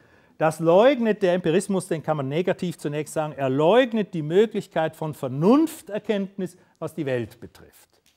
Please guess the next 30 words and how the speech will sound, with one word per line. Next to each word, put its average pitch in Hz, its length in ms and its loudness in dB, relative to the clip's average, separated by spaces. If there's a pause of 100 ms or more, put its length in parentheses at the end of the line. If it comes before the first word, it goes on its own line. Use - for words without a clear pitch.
(400)
Also 120 140 -16
die 117 80 -14
Vorstellung 190 460 -2
ist 156 160 -12
die, 240 160 -4
wenn 208 160 -2
du 190 140 -4
was 160 240 -6
wissen 277 320 -4
willst 202 300 -8
über 160 160 -10
die 127 160 -10
Welt 233 380 0
da 127 120 -6
draußen, 208 840 -6 (580)
dann 165 140 -8
ist 151 100 -12
es - 220 -14
unmöglich, 190 1080 2
nur 214 380 2
durch 196 280 -4
Nachdenken 165 760 -6
da 135 160 -6
drauf 113 320 -8
zu - 140 -18
kommen. 90 420 -20
Das 147 220 -6
kann 143 240 -8
nicht 127 200 -14
gehen, - 300 -14